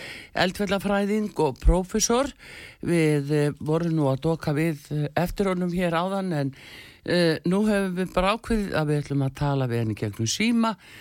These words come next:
Það er auðvitað heilmargt að gerast hjá manni sem honum og öðrum sem að, að eru að rannsaka og skoða hvað er að gerast í þessum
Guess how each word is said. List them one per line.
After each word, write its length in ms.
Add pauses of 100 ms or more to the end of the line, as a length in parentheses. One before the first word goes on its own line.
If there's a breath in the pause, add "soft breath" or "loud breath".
(260 loud breath)
Það 180
er 220
auðvitað 600 (120)
heilmargt 640
að 160
gerast 420
hjá 300 (380 loud breath)
manni 320
sem 180
honum 420 (220)
og 220
öðrum 340 (420 loud breath)
sem 220
að, 340
að 320
eru 320
að 280
rannsaka 640
og 100
skoða 480 (340 loud breath)
hvað 160
er 60
að 80
gerast 500
í 220
þessum 380